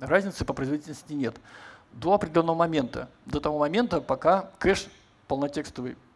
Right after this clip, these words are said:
M S Q L не прогревается. У него отдельная область памяти выделяется под кэширование, э, именно этого full text индекса. И вот когда запросы уже начинают идти с повторяющимися терминами, со словами, которые уже раньше искали,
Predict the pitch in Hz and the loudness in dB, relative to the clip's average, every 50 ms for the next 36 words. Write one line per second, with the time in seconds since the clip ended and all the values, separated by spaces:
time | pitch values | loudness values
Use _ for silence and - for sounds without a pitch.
0 | _ _ - 139 - 143 139 - - 165 170 165 160 - 160 147 143 151 151 147 | _ _ -10 -4 -4 -4 -4 0 -2 -2 0 0 -2 -2 -2 -2 0 0 2 2
1 | 139 131 120 113 - - 117 113 - 131 151 170 190 185 165 170 180 165 151 147 | 2 2 2 -2 -6 -14 -18 -12 -10 -8 -2 2 2 2 4 2 0 0 0 0
2 | 143 147 143 147 139 - - - _ _ _ _ _ _ _ _ _ _ _ _ | 0 0 0 0 -2 -2 -8 -18 _ _ _ _ _ _ _ _ _ _ _ _
3 | _ _ _ - 196 233 277 - - 190 180 151 156 147 151 139 131 - 147 - | _ _ _ 4 4 4 4 -2 -4 -6 -4 -4 0 2 2 2 2 0 -6 -8
4 | 160 - - - 147 135 - 143 127 123 117 117 117 123 - - _ _ _ _ | -8 -10 -8 -10 -10 -4 -4 -2 -2 -2 -4 -6 -8 -12 -14 -18 _ _ _ _
5 | _ _ _ _ _ _ - _ _ - - - 135 131 135 135 139 131 - - | _ _ _ _ _ _ -20 _ _ -16 -10 -6 -4 -4 -2 -2 -4 -4 -4 -4
6 | 147 143 151 139 135 131 - - - 135 135 135 - 120 127 117 - - - - | -4 -4 -2 -2 -2 -4 -6 -10 -6 -6 -4 -4 -2 -2 0 -2 -2 -4 -8 -10
7 | 143 127 120 139 131 - - 147 139 123 117 - - - - 131 - - - - | -10 -6 -6 -6 -8 -6 -6 -4 -4 -4 -4 -6 -8 -10 -12 -12 -14 -16 -20 -20
8 | - - - - - - - - - - - - - 151 147 147 165 165 - - | -20 -20 -20 -20 -20 -20 -20 -20 -20 -20 -20 -12 -4 -2 0 2 2 0 2 0
9 | 156 147 - - 160 156 151 147 120 143 147 147 165 170 170 - - 151 147 127 | 0 0 2 4 6 6 6 6 6 6 6 6 4 2 0 0 -2 -4 -4 -2
10 | 147 151 143 139 135 - 147 147 143 139 131 135 139 131 - - 165 127 - - | -2 -2 -2 -2 -6 -4 0 2 2 2 2 -2 -6 -10 -8 -8 -10 -8 -8 -10
11 | 123 - - 139 143 151 147 147 135 - - 135 131 113 - 123 123 - 151 170 | -10 -6 -4 -2 0 2 2 2 0 0 -4 -8 -8 -4 -4 -6 -4 -2 0 2
12 | 196 196 190 175 165 160 156 147 147 139 135 135 123 123 123 117 - _ _ _ | 2 2 0 -4 -6 -4 -4 -4 -6 -6 -8 -10 -12 -16 -18 -20 -20 _ _ _
13 | _ - - 107 - - - 127 - - 139 135 139 135 131 123 - 127 - 131 | _ -18 -16 -16 -14 -12 -12 -12 -6 -4 0 0 0 0 0 0 -2 -4 -2 -4
14 | 127 127 123 117 135 127 127 127 117 - 131 123 123 - - - 160 170 170 165 | -4 -4 -2 -2 0 0 0 -2 -2 -6 -8 -8 -8 -8 -4 -2 0 0 0 -2
15 | 147 - | -4 -8